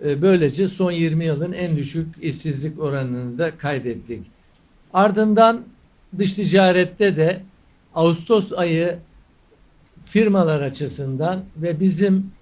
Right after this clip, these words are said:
ihracatımızın ve ithalatımızın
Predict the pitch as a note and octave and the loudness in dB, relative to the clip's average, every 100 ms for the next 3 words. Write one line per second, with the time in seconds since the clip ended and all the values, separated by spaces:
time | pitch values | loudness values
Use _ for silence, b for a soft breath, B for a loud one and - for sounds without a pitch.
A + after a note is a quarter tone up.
0 | _ _ - E3 E3+ E3+ D3 F3+ F3 F3 | _ _ -6 -2 2 2 2 0 0 2
1 | F#3+ F#3 - G#3 A3+ - - _ _ - | 2 4 2 -2 -4 -12 -20 _ _ 0
2 | G3 F#3 F3+ D#3+ D3+ C#3+ - D3 C#3 B2 | 2 2 2 0 0 -4 -4 -6 -6 -6
3 | E3+ G3 G3 | -6 -4 -6